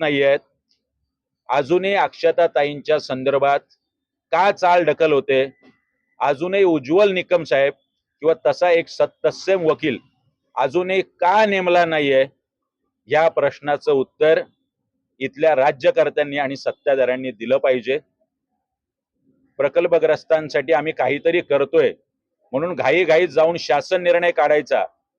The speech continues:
त्याच्याबद्दलचा कुठलाही उत्साह, आनंद प्रकल्पग्रस्तांमध्ये नाही.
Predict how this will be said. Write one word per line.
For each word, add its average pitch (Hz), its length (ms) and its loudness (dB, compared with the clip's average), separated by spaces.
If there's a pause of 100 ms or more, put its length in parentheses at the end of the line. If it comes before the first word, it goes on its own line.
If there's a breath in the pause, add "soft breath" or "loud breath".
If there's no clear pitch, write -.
(1000)
त्याच्याबद्दलचा 175 720 0
कुठलाही 180 560 0
उत्साह, 175 420 0
आनंद 160 380 -2
प्रकल्पग्रस्तांमध्ये 135 1080 -2
नाही. 117 340 -8